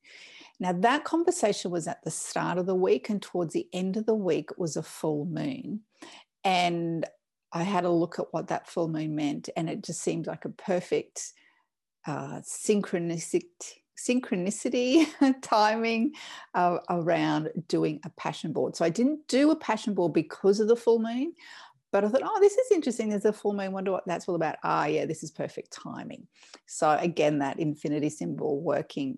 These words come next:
in, you know, a practical way. So I got out all my magazines and I sat on my bed. It was beautiful. It was, uh, of Saturday and it was overcast and it was cold and it was just perfect time just to sit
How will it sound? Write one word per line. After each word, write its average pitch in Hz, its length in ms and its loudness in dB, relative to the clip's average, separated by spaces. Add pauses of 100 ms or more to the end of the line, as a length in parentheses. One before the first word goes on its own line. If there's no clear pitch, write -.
(120)
in, 151 400 -8
you 156 100 -10
know, - 140 -12 (120)
a - 40 -12
practical - 640 -8
way. - 220 -10 (1300)
So - 140 2
I 220 60 8
got 233 240 4
out 285 140 6
all 330 100 6
my 370 160 0
magazines 220 1160 0 (540)
and 190 340 2
I 170 120 -2
sat 165 260 0
on 202 100 2
my 247 140 4
bed. 254 300 2
It - 60 -2
was 170 120 2
beautiful. 160 360 2
It - 20 2
was, - 340 -4
uh, 156 220 -2
of 160 160 -6
Saturday 175 840 0
and 160 120 -4
it - 80 -8
was 160 240 -4
overcast 165 1000 -2 (100)
and 151 120 -4
it - 80 -8
was 160 140 -10
cold 180 680 4
and 165 120 -2
it 160 40 0
was 156 120 -2
just - 300 -10
perfect 165 540 -6
time 147 380 -6
just - 320 -12
to 170 80 -4
sit - 560 -8